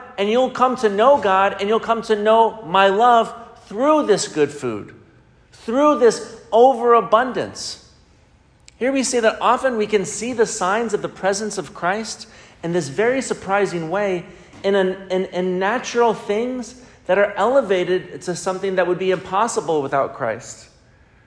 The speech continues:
I think about a friend of mine whose, whose, uh, whose world was turned upside down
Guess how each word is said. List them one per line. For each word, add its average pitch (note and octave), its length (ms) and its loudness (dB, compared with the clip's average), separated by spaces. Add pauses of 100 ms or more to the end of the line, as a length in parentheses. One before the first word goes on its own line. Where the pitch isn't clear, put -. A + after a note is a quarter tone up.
(520)
I D3+ 100 -10
think G3 200 -2
about F3+ 180 4
a D#3 60 0
friend F3 260 -2
of F#3+ 60 0
mine D#3 240 2
whose, C#3 400 -4 (160)
whose, B2+ 400 -4
uh, G2+ 160 -4 (360)
whose D3+ 220 -4
world F3+ 440 4
was E3+ 200 -4
turned F3 340 -2
upside E3+ 520 0
down A#2+ 540 -2